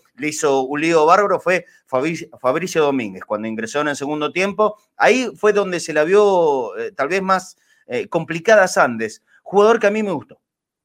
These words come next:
A mí Sandes me parece que ayer hizo un partido muy correcto, muy sobrio. No alcancé a ver en, en repetición de la tele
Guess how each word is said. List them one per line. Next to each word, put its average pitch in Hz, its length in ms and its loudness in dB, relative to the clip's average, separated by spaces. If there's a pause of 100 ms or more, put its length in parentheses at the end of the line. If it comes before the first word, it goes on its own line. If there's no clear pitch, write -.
(300)
A 139 80 -2
mí 208 120 -4
Sandes 214 300 -2
me 170 140 -4
parece 180 260 -6
que 175 240 -4
ayer 190 260 -4
hizo 185 200 -8
un 165 60 -8
partido 196 480 -4 (300)
muy 202 260 -2
correcto, 180 580 0
muy 208 260 -4
sobrio. 110 580 -4 (240)
No 208 260 0
alcancé 190 480 4
a 175 80 6
ver 185 220 6
en, 156 180 2
en 143 140 -4
repetición 143 500 -4
de 156 80 -2
la 131 140 -2
tele 170 400 -4